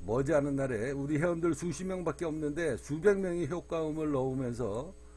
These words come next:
그 가치를 올리려고 하면, 국민 콘서트에, 에,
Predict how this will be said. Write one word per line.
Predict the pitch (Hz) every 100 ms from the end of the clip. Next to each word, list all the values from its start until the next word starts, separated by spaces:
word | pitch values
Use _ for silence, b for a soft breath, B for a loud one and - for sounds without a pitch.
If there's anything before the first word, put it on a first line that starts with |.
| B B B -
그 | 185
가치를 | 190 - 151 - 196 208 196 190 202 156 98 B B B B
올리려고 | 165 196 208 196 165 143 135
하면, | 160 170 127 - - - -
국민 | 117 131
콘서트에, | - 123 120 117 - 104 95 123
에, | 143 147 101 95